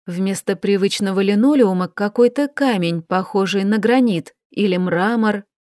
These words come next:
«Тихо шифером шурша,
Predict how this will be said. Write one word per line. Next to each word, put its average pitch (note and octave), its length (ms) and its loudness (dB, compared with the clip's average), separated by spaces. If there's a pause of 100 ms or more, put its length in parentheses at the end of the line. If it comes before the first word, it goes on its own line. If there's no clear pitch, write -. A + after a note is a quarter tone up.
(800)
«Тихо B3 520 2
шифером F3+ 720 -2
шурша, B3+ 760 -2